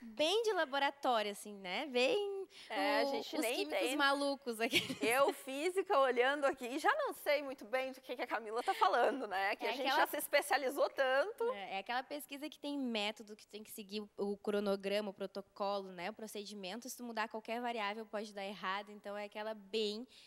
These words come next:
Speaker 1: específica da área da química, né? De laboratório. Da área da saúde também, porque é assim que produzem os remédios, as vacinas, enfim.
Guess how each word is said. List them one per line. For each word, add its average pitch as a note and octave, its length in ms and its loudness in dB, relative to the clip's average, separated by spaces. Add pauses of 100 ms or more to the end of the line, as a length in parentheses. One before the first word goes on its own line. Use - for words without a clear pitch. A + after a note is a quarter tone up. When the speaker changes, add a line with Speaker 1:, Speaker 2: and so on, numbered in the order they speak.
(120)
Speaker 1:
específica C4 720 -8
da B3 100 -6
área F3+ 200 -4
da F#3+ 100 -8
química, A3+ 440 -12
né? E3+ 100 -16
De F3 120 -12
laboratório. F3 680 -4 (260)
Da D#4+ 80 -8
área D#4+ 120 -2
da E4 100 -2
saúde C#4 420 0
também, G3 300 -4
porque - 140 -10
é F3 40 -4
assim F#3+ 180 -8
que G3 80 -12
produzem G#3+ 420 0
os F3+ 80 -8
remédios, F3 760 -8
as C#3+ 120 -14
vacinas, F#3 680 -10
enfim. E3+ 400 -20